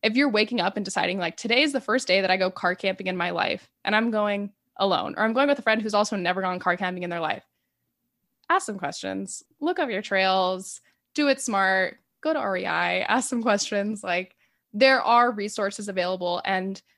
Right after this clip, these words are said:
no, it should feel like getting into the outdoor space is a purely personal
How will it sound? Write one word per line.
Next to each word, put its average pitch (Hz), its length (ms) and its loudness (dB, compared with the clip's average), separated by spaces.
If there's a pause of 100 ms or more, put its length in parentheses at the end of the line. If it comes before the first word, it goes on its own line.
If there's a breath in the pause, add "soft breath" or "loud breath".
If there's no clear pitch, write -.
(100)
no, 233 220 6
it 214 100 2
should 233 180 -2
feel 190 240 0
like 185 280 0
getting 180 260 0
into 185 240 -8
the 190 120 -4
outdoor 160 360 -4
space 151 560 -8 (500)
is 175 540 0
a 170 520 -2 (180)
purely 190 460 0
personal 180 920 -6